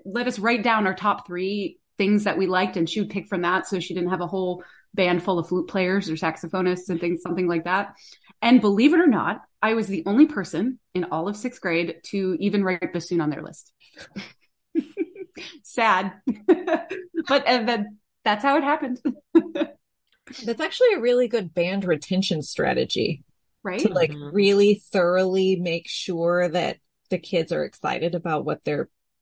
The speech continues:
Speaker 2: playing. <laughs>
Speaker 3: Eureka. <laughs>
Speaker 1: And now to this day, I don't remember if bassoon was even first or not.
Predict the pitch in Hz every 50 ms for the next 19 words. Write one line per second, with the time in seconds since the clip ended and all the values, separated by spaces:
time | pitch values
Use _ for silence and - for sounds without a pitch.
0 | _ _ - - 127 143 156 165 - - - - _ _ _ - 214 208 - -
1 | - - - - - _ - 196 202 208 220 247 254 262 - 254 214 220 - -
2 | - 294 - - 349 339 - - 302 - - - 277 302 294 302 330 349 339 359
3 | 320 254 359 - 254 214 320 330 349 294 247 - 240 240 285 285 320 - 190 311
4 | 269 247 254 262 196 208 220 202 196 233 220 - 247 240 262 254 240 226 226 220
5 | 208 202 196 208 - 190 180 180 - - - 240 233 240 254 269 294 302 302